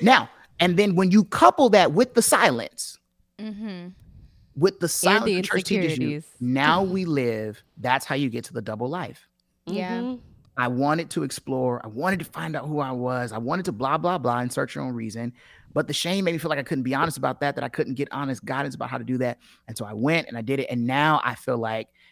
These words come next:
Speaker 1: and that's how many of us who were raised in church, we learn how to do the church thing that's enough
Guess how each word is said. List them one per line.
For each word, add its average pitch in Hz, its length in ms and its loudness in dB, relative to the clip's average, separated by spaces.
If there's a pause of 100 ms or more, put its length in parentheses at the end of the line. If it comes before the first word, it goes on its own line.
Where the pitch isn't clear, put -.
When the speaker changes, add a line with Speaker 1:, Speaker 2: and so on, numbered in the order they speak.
(100)
Speaker 1:
and 104 220 -8
that's 147 320 6
how 135 540 -2 (180)
many 123 180 -2
of 123 80 -4
us 123 80 -6
who 131 60 -6
were 120 80 -2
raised 117 240 -4
in 165 60 -8
church, 117 320 -8
we 113 100 -6
learn 120 480 2
how 113 140 -8
to 113 60 -6
do 107 120 -10
the - 80 -16
church - 460 -6
thing 113 200 -8
that's 117 160 -14
enough 113 340 -8